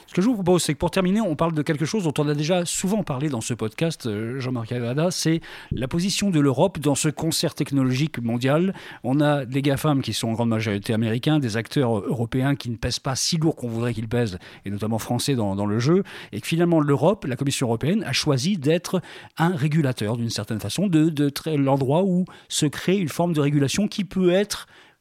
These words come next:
éventuellement prise par d'autres pays sur d'autres continents. Alors, on dit beaucoup que le R G P D a été pris ailleurs. Il n'y a pas des exemples monstrueux non plus de, d'application du R G P D en dehors de l'Europe,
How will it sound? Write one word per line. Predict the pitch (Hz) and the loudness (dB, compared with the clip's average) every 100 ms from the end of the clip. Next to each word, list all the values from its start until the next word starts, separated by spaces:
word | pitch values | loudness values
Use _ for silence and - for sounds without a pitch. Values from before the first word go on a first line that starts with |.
| _ | _
éventuellement | 156 143 147 147 135 143 185 | -2 0 0 0 0 2 0
prise | - - 151 180 143 | -4 -4 -2 -2 -4
par | - 127 | -6 -4
d'autres | 131 143 - | -2 -2 -2
pays | 120 113 151 | -4 -2 -2
sur | - 113 | -2 -2
d'autres | 117 117 117 | -4 -4 -4
continents. | 110 - 110 127 151 - - 104 | -6 -4 0 2 2 -4 -16 -10
Alors, | 98 | -8
on | 82 131 | -6 -6
dit | 123 | -4
beaucoup | 131 117 139 | -6 -6 -8
que | 120 | -4
le | 117 | -4
R | |
G | 110 120 | -2 -2
P | 113 | -4
D | 120 123 | -2 -2
a | 113 | -2
été | 104 - | -4 -6
pris | 107 - 113 | -8 -6 -4
ailleurs. | 101 120 156 170 160 - - - - | -2 4 4 4 0 -10 -16 -12 -6
Il | |
n'y | |
a | 92 | -4
pas | 123 135 | -2 -2
des | 117 | -2
exemples | 123 120 147 110 | -4 0 0 0
monstrueux | 143 156 - - 156 | -2 -2 -2 0 2
non | 147 139 | 2 0
plus | 156 165 | 0 -2
de, | 120 110 | 0 -2
d'application | 110 107 123 110 135 | -2 -4 -4 0 0
du | 123 | 0
R | 107 | 0
G | 101 | -2
P | 110 | -4
D | 113 127 | -2 -2
en | 107 | 0
dehors | 110 98 101 | 0 -2 -2
de | 131 117 | -4 -2
l'Europe, | 117 151 | 0 0